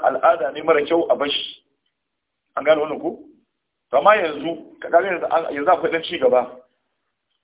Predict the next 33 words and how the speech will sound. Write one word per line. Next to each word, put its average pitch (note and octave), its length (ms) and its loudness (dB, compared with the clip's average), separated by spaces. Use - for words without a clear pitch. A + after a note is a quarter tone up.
Babu F#3+ 260 4
wannan D3+ 240 -4
kamfanin. C#3+ 380 -2
Ko? - 380 -2
Amma E3 460 2
za D#3+ 200 4
ga D3+ 360 0
yan E3+ 200 2
uwa F3 240 6
da D3+ 140 2
abokan C3+ 320 -2
arziki D3+ 340 0
suka D#3 180 -2
yi C#3+ 60 0
wa D3 120 4
mutum C#3+ 260 -6
kara. B2 480 2
Daga A#2+ 200 0
amma D3+ 220 4
da B2+ 160 -4
suwa D3 180 -4
kaga A#2+ 220 -8
ana C#3+ 260 4
ta E3 120 0
zubar E3 200 0
da D3 80 2
hawayen C3 320 2
ƙarya. B2+ 340 0
Ana D#3+ 280 0
ta F3 100 0
zubar F3 180 0
da D3+ 100 2
hawaye. A#2 380 2